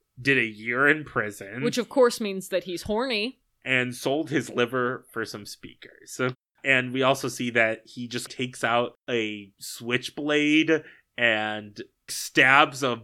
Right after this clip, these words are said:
Speaker 1: a
Speaker 2: Dissection frog.
Speaker 1: dissection frog in the center of it.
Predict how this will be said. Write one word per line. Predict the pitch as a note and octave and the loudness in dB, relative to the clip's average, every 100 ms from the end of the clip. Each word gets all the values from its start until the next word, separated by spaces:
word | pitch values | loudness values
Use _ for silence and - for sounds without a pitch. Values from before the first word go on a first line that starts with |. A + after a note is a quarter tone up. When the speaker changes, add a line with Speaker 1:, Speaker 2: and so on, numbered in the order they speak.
| G#2 | -8
Speaker 1:
a | B2 | -2
Speaker 2:
Dissection | G#3+ G3+ G3 - F#3 | 0 0 -2 -2 2
frog. | C#3 | 2
Speaker 1:
dissection | G#2 B2 A#2+ - C3 | 4 4 4 0 -2
frog | A#2+ - B2 A#2+ A#2 - | -4 2 6 6 4 -4
in | - C3+ | -2 0
the | B2 | 0
center | A#2 - B2 A#2 G#2+ | 0 2 2 2 -2
of | G2+ | -6
it. | F#2 G2+ | -12 -18